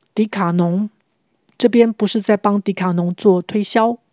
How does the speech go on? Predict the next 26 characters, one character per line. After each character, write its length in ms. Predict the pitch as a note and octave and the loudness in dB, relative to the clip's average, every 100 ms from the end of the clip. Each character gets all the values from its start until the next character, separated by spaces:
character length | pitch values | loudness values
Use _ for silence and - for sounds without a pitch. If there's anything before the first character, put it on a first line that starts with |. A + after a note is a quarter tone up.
| _ _ _ _ | _ _ _ _
而 100 | - | -2
是 140 | G#3+ C4+ | 2 4
想 180 | G3+ F#3 | 2 2
要 100 | G#3+ | 0
介 240 | - A#3+ | 4 2
绍 300 | G3+ A3 F#3+ | 4 2 2
十 280 | - - G3+ | -2 -2 0
项 300 | C#4 A#3 G3+ | 0 0 0
全 260 | - F#3 | 0 2
能 160 | F#3 F#3+ | 4 4
运 180 | G#3 G#3 | 4 2
动 220 | G3+ F3+ | 2 0
这 120 | - | 0
个 100 | F#3 | 0
单 280 | F#3 F3 F3 | 2 0 -2
字。 300 | - G3 - _ _ _ _ _ - | -6 -6 -6 _ _ _ _ _ -4
迪 100 | A3 | 0
卡 220 | G#3+ G3 | 0 2
侬 260 | F#3 F#3+ | 2 2
用 220 | G#3+ A3 G3 | 2 2 2
十 200 | - G3 | 0 0
项 240 | - G#3+ | 0 -2
全 160 | - G3 | 2 4
能 120 | G3+ | 4
运 160 | A#3+ | 4
动 260 | G#3+ A#3+ F#3+ | 4 2 0